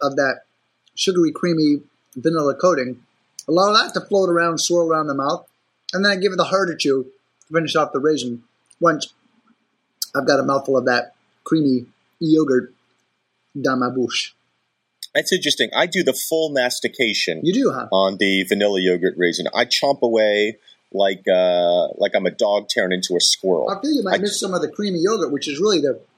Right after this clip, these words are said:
Speaker 1: why you're eating these things. You're not eating it for the raisin, are you?
Speaker 2: No,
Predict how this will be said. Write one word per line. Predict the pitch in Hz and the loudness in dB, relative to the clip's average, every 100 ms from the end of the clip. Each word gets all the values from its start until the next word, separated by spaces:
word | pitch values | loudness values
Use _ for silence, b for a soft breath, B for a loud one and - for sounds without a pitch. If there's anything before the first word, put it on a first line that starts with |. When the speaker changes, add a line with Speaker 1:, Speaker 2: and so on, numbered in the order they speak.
| _ - | _ -14
Speaker 1:
why | 131 147 | -2 0
you're | 143 139 | 2 2
eating | 175 147 | 0 0
these | 117 107 | -2 -4
things. | 92 107 | -6 -4
You're | 156 | 0
not | 202 | 2
eating | 190 147 | 0 -2
it | 127 | -2
for | 147 | 0
the | 120 | 2
raisin, | 139 135 113 | 2 0 -2
are | 104 131 | -2 0
you? | 190 - - _ _ _ _ _ _ _ _ | -2 -6 -20 _ _ _ _ _ _ _ _
Speaker 2:
No, | 117 175 185 | -2 0 0